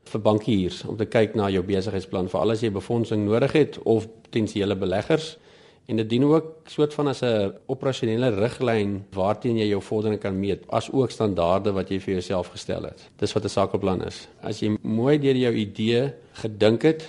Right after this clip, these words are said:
en jy het aan al die slaggate gedink binne jou verwysingsraamwerk, en dan het jy 'n beter kans as iemand wat dit nie gedoen het nie. Maar die realiteit is net,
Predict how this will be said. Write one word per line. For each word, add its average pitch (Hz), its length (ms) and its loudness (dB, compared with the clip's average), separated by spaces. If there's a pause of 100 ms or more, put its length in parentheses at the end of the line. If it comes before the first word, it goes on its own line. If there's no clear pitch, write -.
(140)
en 110 140 -2
jy 107 60 0
het 107 100 -4
aan 113 100 -2
al 131 120 -2
die 139 120 -4
slaggate 120 680 -2
gedink 107 460 -2 (160)
binne 110 240 2
jou 107 160 4
verwysingsraamwerk, 104 1040 -2 (360)
en 110 160 0
dan 110 180 0
het 131 120 -2
jy 120 220 2
'n 120 100 -2
beter 127 260 2
kans 120 240 2
as - 60 -10
iemand 113 240 2
wat 104 80 0
dit 98 80 -2
nie 101 100 -2
gedoen 95 240 -6
het 90 140 -12
nie. 110 100 -20 (400)
Maar 113 100 -2
die 110 80 6
realiteit 120 460 4
is 131 100 -4
net, 120 220 -2